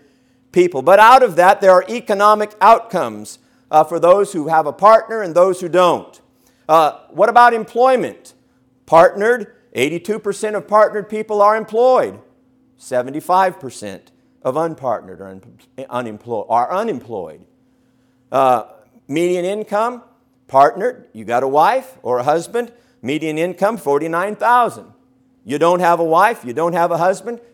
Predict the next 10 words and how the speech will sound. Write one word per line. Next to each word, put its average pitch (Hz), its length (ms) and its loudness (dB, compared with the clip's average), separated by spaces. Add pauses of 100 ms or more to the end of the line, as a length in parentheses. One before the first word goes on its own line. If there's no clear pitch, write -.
median 143 420 -8
income 180 420 -8
about 160 520 -4 (240)
thirty-five 175 640 0
thousand. - 540 -4 (600)
Uh, 160 240 4
what 180 240 2
about 196 360 4
financially 196 600 -2
vulnerable? 190 800 0